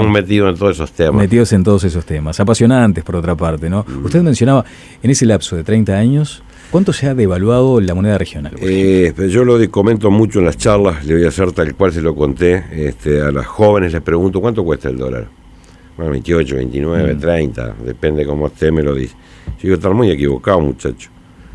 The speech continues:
Speaker 1: El dólar vale treinta millones de pesos".
Speaker 2: <laughs> Y ahí le
Speaker 1: Y lo
Speaker 2: preguntan por
Speaker 1: triste
Speaker 2: qué.
Speaker 1: es darse cuenta que en los últimos cincuenta años,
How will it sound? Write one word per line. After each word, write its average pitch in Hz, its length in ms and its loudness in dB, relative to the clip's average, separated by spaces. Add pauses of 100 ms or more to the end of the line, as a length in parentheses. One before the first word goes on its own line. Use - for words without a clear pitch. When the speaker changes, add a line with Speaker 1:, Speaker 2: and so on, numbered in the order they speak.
(300)
Speaker 1:
El 82 120 0
dólar 107 220 4
vale 107 180 2
treinta 92 340 0
millones 78 440 0
de 67 80 -4
pesos". - 280 -4 (160)
Speaker 2:
<laughs> - 1600 -14
Y 113 100 0
ahí 104 120 4
le 120 80 4
Speaker 1:
Y - 40 4
lo 90 80 4
Speaker 2:
preguntan 92 180 4
por 104 100 2
Speaker 1:
triste 120 200 2
Speaker 2:
qué. 110 220 4
Speaker 1:
es 117 140 -4 (100)
darse 98 300 -2
cuenta 92 380 0
que 78 80 -2
en 76 80 -2
los 69 160 -6
últimos 104 380 0
cincuenta 90 480 -2
años, 82 260 -2